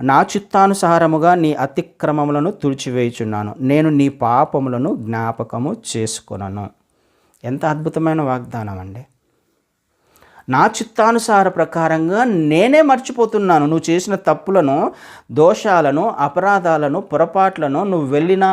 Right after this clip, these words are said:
అతిక్రమ-, నువ్వు చేసిన అతిక్రమములను, నువ్వు వెళ్ళిన అనవసరమైన మార్గాలను నేనే మర్చిపోతున్నా. నేను తుడిచివేస్తాను నీ అతిక్రమాలను, నీ పాపాలను, నీ తప్పులను.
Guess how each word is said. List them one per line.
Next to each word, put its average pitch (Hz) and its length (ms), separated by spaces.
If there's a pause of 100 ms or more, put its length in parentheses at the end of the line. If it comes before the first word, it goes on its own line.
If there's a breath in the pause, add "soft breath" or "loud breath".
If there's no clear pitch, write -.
(120)
అతిక్రమ-, 170 540
నువ్వు 160 200
చేసిన 165 200
అతిక్రమములను, 147 920
నువ్వు 160 220
వెళ్ళిన 165 240
అనవసరమైన 170 540
మార్గాలను 143 640
నేనే 156 260
మర్చిపోతున్నా. 202 720 (420 loud breath)
నేను 165 140
తుడిచివేస్తాను 185 920
నీ 127 200
అతిక్రమాలను, 123 800
నీ 123 120
పాపాలను, 120 760 (340 soft breath)
నీ 143 100
తప్పులను. 143 680